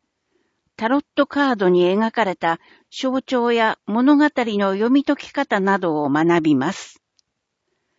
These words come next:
日時など、四月二十四日金曜午後七時から八時。対象は十八歳以上。参加費千円。筆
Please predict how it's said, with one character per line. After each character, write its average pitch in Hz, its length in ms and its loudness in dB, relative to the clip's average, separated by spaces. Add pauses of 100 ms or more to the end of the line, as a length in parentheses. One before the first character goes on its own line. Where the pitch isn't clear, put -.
(240)
日 277 320 0
時 165 180 2
な 185 160 2
ど、 160 260 -2 (580)
四 247 160 -4
月 294 300 2
二 285 160 6
十 165 280 0
四 175 180 -2 (100)
日 220 160 -6
金 262 300 2
曜 175 360 0 (320)
午 269 160 2
後 247 180 2
七 - 280 -4
時 254 140 -8
か 156 140 0
ら 156 100 -2
八 196 340 -8
時。 156 300 -6 (840)
対 240 180 -2
象 220 300 -2
は 202 280 -2
十 262 220 0
八 285 220 -4
歳 277 360 -4
以 247 200 -6
上。 156 460 -2 (480)
参 262 320 0
加 247 120 -6
費 190 400 -8
千 254 420 2
円。 139 340 -2 (520)
筆 226 160 -8